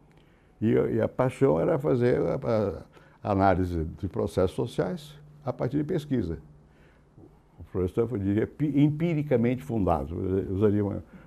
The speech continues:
uma linguagem assim e tal. E o Lucas era conceitual, e tinha a questão da consciência de classe, não sei o quê, co-, co-, as possibilidades da consciência. Então havia medo de que nós, em vez de fazer pesquisa,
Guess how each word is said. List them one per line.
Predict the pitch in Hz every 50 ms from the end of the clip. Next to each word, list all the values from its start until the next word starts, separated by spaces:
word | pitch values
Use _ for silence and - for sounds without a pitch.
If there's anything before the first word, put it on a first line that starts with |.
| - -
uma | - 90
linguagem | 90 95 95 101 101 98 101 104
assim | 87 - - 98 98
e | 107
tal. | - - - - - - - _ _ _ _ - _ - - _ -
E | 175
o | 185
Lucas | 165 156 170 170 - 202 180 - - - - - - - - _
era | - 110 110 123
conceitual, | 123 143 143 139 - 185 170 - 127 107 95 90 92 90 - - - - _ _ _ - - -
e |
tinha | 95 - 113 110
a |
questão | - - 110 - - 120
da | 123 123
consciência | 123 127 127 120 127 127 127 135
de | 135 147
classe, | - - 147 147 147 127 113 - - 101
não | 104 101
sei | 131
o | -
quê, | - 71 69 64 62 58 57 - - - - - - - -
co-, | - - 110 107 98
co-, | 98 - 101 107 - - 95 - - - 143
as | 139 123 95 -
possibilidades | - 156 160 147 - 139 127 104 120 123 113
da | 123 123
consciência. | - 131 123 113 - 143 139 135 123 - - 117 - - - - - - - - -
Então | - 160 165
havia | 170 160 180 170 147
medo | 127 143 165 170 156 104 80 90 98
de | 98 110 135
que | 147 135
nós, | 120 117 117 113 110
em | 113 107
vez | 104 120 143 147 131
de | 113
fazer | 117 110 98 104 104 101
pesquisa, | - 127 117 - - - 156 151 135 87 73 82 -